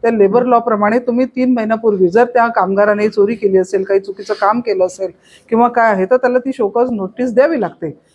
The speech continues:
परंतु काही न देता अचानक मनमानीप्रमाणे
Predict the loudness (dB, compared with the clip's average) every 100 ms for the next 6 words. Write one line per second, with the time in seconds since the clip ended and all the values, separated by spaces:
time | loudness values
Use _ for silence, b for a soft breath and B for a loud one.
0 | _ 0 2 0 -2 2 2 4 2 2
1 | 0 0 0 2 0 0 0 2 2 2
2 | 2 0 2 0